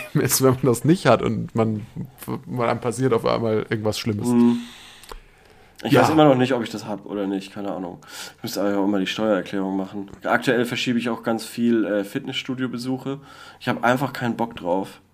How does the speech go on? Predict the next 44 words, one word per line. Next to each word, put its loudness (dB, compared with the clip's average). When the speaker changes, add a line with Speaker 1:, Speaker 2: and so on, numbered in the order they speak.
Speaker 2:
Das -2
Speaker 1:
Ja. 6
Speaker 2:
hab 6
ich 4
ja -2
früher 4
wirklich -2
wie 4
ein 2
Blöder, 0
also -4
was -8
heißt -14
wie -6
ein -10
Blöder, -4
aber -4
halt -6
einfach 2
diszipliniert 0
und -8
strukturiert -6
in 2
meine 2
Woche 0
eingebaut. -2
Und -8
mittlerweile 0
ist -6
ja -2
jeder -2
Besuch -4
irgendwie -4
so -4
ein -6
Krampf, -6
ein -6
mentaler -2
Krampf. -10
Speaker 1:
Mhm. 4
Speaker 2:
Das 4
ist -8
irgendwie -4
nervig. -4